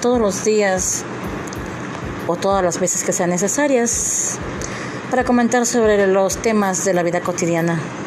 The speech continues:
En este momento me gustaría platicarles sobre cómo nos vemos a sí mismos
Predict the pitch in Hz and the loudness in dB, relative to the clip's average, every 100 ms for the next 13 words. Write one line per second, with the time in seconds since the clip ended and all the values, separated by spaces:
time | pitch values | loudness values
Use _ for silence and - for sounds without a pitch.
0 | - - - - - - - - - - | -10 -10 -10 -10 -10 -10 -10 -8 -8 -8
1 | - 233 214 262 233 226 226 196 180 202 | -2 0 2 2 2 2 2 2 0 0
2 | 190 202 190 175 - - - - - - | 2 2 2 0 -2 -6 -8 -8 -8 -8
3 | - - - - - - - - - 214 | -8 -8 -8 -8 -8 -8 -8 -8 -2 0
4 | 214 202 220 202 180 175 - - - - | 0 0 0 2 2 2 0 -2 -2 -6
5 | - - - - - - - - - - | -8 -10 -10 -8 -8 -8 -8 -8 -8 -8
6 | - - - - - - - - - 214 | -8 -8 -10 -10 -8 -8 -8 -4 -2 2
7 | 208 208 202 - - 262 254 262 254 208 | 2 4 2 -2 -2 2 6 6 6 4
8 | 180 196 208 208 208 - 196 - - 196 | 2 2 4 4 2 0 0 0 2 2
9 | 185 185 180 185 180 180 - - - | 2 2 0 2 2 0 -2 -4 -6